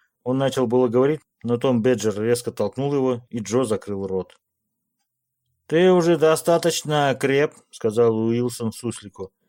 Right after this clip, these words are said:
"Тебе лучше работать, а то спину стянет рубцами". "Так вы считаете, что я должен идти на работу?" "Тут все работают, сынок. Держись подальше от неприятностей, и в один прекрасный день ты выйдешь отсюда,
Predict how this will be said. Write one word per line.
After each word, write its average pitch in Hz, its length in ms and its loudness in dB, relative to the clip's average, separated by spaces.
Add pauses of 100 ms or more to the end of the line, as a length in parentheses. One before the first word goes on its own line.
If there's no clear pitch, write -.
(240)
"Тебе 135 280 2
лучше 143 340 2
работать, 151 600 2
а - 120 -10
то 139 140 -2
спину 139 360 -4
стянет 127 440 0
рубцами". 123 680 0 (1000)
"Так 143 220 0
вы 139 160 0
считаете, 151 580 0
что - 180 0
я 160 100 6
должен 156 360 2
идти 156 240 -2
на 151 140 2
работу?" 151 680 2 (640)
"Тут 156 240 4
все 160 260 2
работают, 147 720 2
сынок. 123 560 -2 (140)
Держись 123 440 -4
подальше 139 600 2
от 131 140 -2
неприятностей, 151 1040 0
и 131 60 2
в 127 60 4
один 120 280 2
прекрасный 123 580 -2
день 151 260 -2
ты 131 140 0
выйдешь 120 400 -4
отсюда, 131 520 0